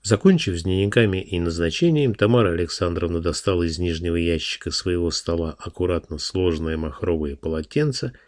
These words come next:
лежащее не просто так, а в пластиковом пакете, и отправилась в душевую для сотрудников.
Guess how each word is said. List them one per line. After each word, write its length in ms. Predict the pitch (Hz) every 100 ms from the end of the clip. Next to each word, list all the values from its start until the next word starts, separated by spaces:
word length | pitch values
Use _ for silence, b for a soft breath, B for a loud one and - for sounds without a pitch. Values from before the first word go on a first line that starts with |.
| b b b
лежащее 600 | 98 85 85 76 - 78
не 160 | 80 131
просто 440 | 90 92 78 -
так, 240 | - - - _ B B B B B
а 120 | 92
в 100 | 82
пластиковом 600 | 113 92 - - 90 85
пакете, 560 | 82 90 - 82 - 78 _ _ _
и 60 | 90
отправилась 720 | 80 - 170 170 143 120 -
в 60 |
душевую 500 | 80 76 82 98 101
для 140 | 90 80
сотрудников. 840 | 80 78 85 76 71 - -